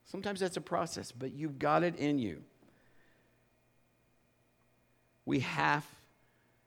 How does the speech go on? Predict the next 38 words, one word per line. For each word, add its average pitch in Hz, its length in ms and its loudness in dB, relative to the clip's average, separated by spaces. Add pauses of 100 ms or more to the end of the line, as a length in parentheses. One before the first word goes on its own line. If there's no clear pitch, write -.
(160)
to 139 100 -2
not 120 240 2
harbor 117 380 4
these 95 240 -6
things. 82 340 -8
We 107 140 -6
have 120 200 0
to 123 80 -4
not 117 180 0
harbor 110 360 -2
unforgiveness, 107 960 -4 (1500)
strife. 131 640 2
We 131 180 0
open 139 200 0
the 135 80 2
door 139 160 2
to 131 80 0
strife, 139 400 0
it 127 80 -4
lets 139 240 -2
in 139 160 2
all 135 260 -2
kinds 120 380 -2
of 95 80 -6
things. 87 340 -8 (280)
Did 127 160 -6
you 135 100 2
know 135 400 0 (340)
pride 139 300 6
and 139 100 -2
contention? 135 520 -2
You 147 120 -4
don't 190 100 0
need 190 160 0
any 196 220 2
of 123 100 -2
that - 160 -6
stuff. - 360 -12